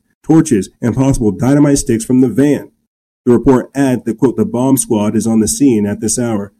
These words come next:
The development comes after President Trump claimed police were told to stand back and stop, and not stop the looting or rioting. Now, before I play this clip for you guys, again, you've got to look at all the other protests that happened this year, the,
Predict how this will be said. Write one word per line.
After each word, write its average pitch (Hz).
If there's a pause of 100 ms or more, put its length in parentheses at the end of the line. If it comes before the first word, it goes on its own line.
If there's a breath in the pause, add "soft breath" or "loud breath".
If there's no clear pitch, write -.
(240)
The -
development 123
comes 110
after 101
President 104
Trump 98
claimed 123
police 120
were 107
told 120
to 104
stand 120
back 113 (280)
and 101
stop, 113
and 101
not 110
stop 104
the -
looting 104
or 101
rioting. 110 (640)
Now, 120
before 156
I 147
play 135
this 113
clip 117
for -
you 98
guys, 95 (580)
again, 110
you've 98
got 117
to 107
look 110
at 104
all 107
the 135
other 123
protests -
that 110
happened 113
this 110
year, 107 (600)
the, 101